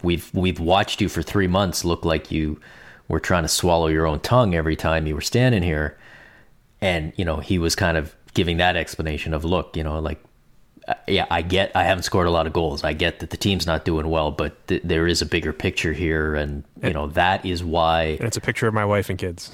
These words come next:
Speaker 1: And it's a picture. There is literally a bigger picture here. I'm standing in front of it. I'm gonna unveil it now.
Speaker 2: <laughs>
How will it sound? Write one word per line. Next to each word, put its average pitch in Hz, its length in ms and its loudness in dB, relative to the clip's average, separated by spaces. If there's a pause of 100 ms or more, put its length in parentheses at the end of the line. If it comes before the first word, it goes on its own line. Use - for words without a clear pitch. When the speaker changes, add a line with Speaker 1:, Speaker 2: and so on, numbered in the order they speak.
(140)
Speaker 1:
And - 100 2
it's 98 140 0
a - 40 -2
picture. 107 340 4
There 113 180 4
is 120 140 2
literally 135 340 6
a 98 60 0
bigger 98 180 0
picture 92 320 -2
here. 80 80 -6
I'm 80 160 -2
standing 87 340 0
in 82 60 -2
front 82 220 0
of 76 80 -2
it. 76 80 0
I'm 76 120 -2
gonna 80 200 0
unveil 80 380 0
it 76 100 -4
now. 73 260 0 (420)
Speaker 2:
<laughs> - 60 2